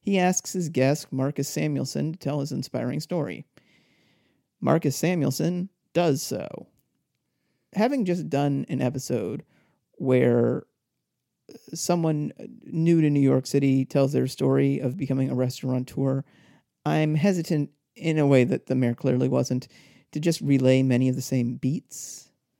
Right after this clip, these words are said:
I'm trying to come up with an angle on this, and I, and I do suggest looking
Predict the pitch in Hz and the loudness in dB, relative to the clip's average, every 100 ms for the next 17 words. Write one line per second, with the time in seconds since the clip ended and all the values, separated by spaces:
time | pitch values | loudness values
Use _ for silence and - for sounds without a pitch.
0 | _ _ _ _ 151 156 190 160 156 151 | _ _ _ _ -2 2 2 2 0 0
1 | 131 131 185 202 156 135 135 131 - - | 0 2 2 2 2 2 2 2 -2 -16
2 | _ _ - 165 160 - 170 175 175 180 | _ _ -6 -2 -2 -2 -2 0 0 0
3 | 269 - 196 175 185 - 175 185 | 0 -2 -4 0 -2 0 -2 -2